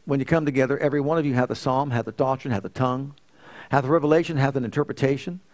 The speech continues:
Let all things be done unto" what? "Edifying. If any man speak in an unknown tongue, let it be by two, or at the most by three, and that by course, and let one interpret.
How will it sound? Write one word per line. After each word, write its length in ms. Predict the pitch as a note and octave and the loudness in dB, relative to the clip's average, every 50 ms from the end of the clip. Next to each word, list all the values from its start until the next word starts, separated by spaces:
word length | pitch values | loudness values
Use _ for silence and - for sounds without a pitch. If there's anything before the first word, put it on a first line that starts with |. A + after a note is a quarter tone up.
| - - - - _ _ - _ _ - | -20 -20 -20 -20 _ _ -20 _ _ 2
Let 160 | C4 A#3+ A#3 | 4 4 4
all 160 | A3+ A3 G3 | 4 2 2
things 380 | - - F3 E3 D3+ C#3+ B2 G#2 | 0 -2 -2 -2 -2 -2 -4 -2
be 160 | B2 C3 B2+ | -2 -2 0
done 480 | A#2+ C3 C3 B2+ B2+ C3 C3+ C3+ C3+ - - | 0 0 0 2 0 0 -2 -6 -8 -6 -4
unto" 340 | A#2 A#2+ B2 - - A#2 | -2 -2 -2 -2 -4 -4
what? 260 | A2 A2 G#2+ G2 G2+ - - _ _ _ _ _ _ _ _ _ | -2 -2 -4 -6 -6 -12 -18 _ _ _ _ _ _ _ _ _
"Edifying. 640 | - A#2 A2+ A2+ B2 A2 - C3+ C3 C#3 E3+ F3+ D#3+ _ _ _ _ _ _ _ - - - - _ | 2 2 2 2 0 -2 -4 -6 -4 -4 -6 -8 -12 _ _ _ _ _ _ _ -20 -20 -20 -8 _
If 140 | - - - | -2 2 2
any 140 | G#3 A3+ | 2 4
man 180 | A3 G#3 F#3+ F3+ | 4 2 2 0
speak 260 | D#3 - - F#3 D3 | 0 2 2 2 2
in 100 | E3 D#3 | 2 -2
an 120 | D#3 D#3+ D#3+ | 0 0 0
unknown 300 | D#3 D3+ D3+ D3 D3+ C#3 | 0 0 0 -2 -2 -2
tongue, 380 | - D3+ C#3+ D3+ D#3+ F3 F#3+ - - _ _ _ _ _ _ _ _ _ _ _ _ - _ - | -2 -2 -2 -2 -4 -6 -12 -14 -18 _ _ _ _ _ _ _ _ _ _ _ _ -20 _ 0
let 180 | G3 A3 G#3+ | 0 2 2
it 80 | G3+ C#3+ | 2 2
be 140 | E3+ D#3 C#3+ | 2 0 2
by 180 | B2 B2+ A#2 | 2 0 -2
two, 460 | G#2+ - - C3+ B2 A#2+ C3+ C#3+ D3 - | -2 -4 -2 0 0 0 -2 -4 -8 -4
or 120 | - C3 C3 | -2 0 0
at 100 | C3 - | 0 0
the 80 | C3 | 0
most 380 | B2 B2 B2 B2+ C#3 C3+ - - | 0 0 0 -2 -2 -6 -6 -4
by 160 | G#2 G#2 G#2 | -4 -4 -4
three, 400 | G#2 - - A2+ G#2 B2 C#3+ C#3+ - _ - - _ - - - - - - | -6 -8 -6 -6 -4 -4 -6 -10 -12 _ -20 -20 _ -20 -20 -20 -20 -4 0
and 160 | C#3 C#3 C3+ | 0 2 4
that 160 | C#3 C#3+ C#3+ - | 2 2 2 2
by 140 | C#3 B2+ | 0 -2
course, 460 | B2 - - C3+ C3 C#3+ D3+ C#3+ - - | 0 -2 -2 -2 0 0 -4 -4 -4 -2
and 120 | C#3+ C3+ | 2 2
let 160 | C3+ C3+ - | 2 2 2
one 160 | C3 C3+ C3+ | 0 -2 0
interpret. 480 | B2+ A#2 A2 - B2 A#2+ - - D#3 D#3 | -2 -2 -4 -4 -6 -4 -4 -6 -10 -12